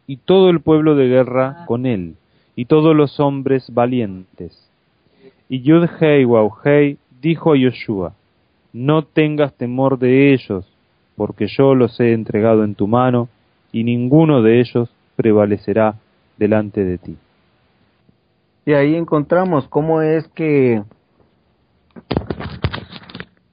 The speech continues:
Speaker 2: que aún, este, los otros pueblos que suben contra Gabaón,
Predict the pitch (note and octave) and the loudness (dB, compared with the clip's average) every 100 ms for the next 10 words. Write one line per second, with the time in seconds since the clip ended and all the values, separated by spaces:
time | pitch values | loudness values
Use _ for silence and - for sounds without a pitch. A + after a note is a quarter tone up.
0 | _ _ _ _ _ _ _ _ - C3 | _ _ _ _ _ _ _ _ -4 -2
1 | B2 B2 B2 A#2+ A#2+ C3 B2+ D3+ F3+ F3+ | 0 -2 -2 -4 -4 0 2 2 2 2
2 | D#3 - - A#2+ A#2 A2+ A2+ A2+ - - | 0 -2 0 2 4 2 2 0 -4 -10
3 | - C3 A#2 D#3+ D#3+ F#3+ - G3+ - E3+ | 0 2 2 0 -4 -6 -8 -10 2 4
4 | B2+ A#2+ - A#2 - C#3+ D3 C#3+ A#2+ B2 | 4 2 -2 -6 0 0 2 0 0 0
5 | A2+ A2+ A2+ C3 D#3 A#2 | 2 4 4 4 2 0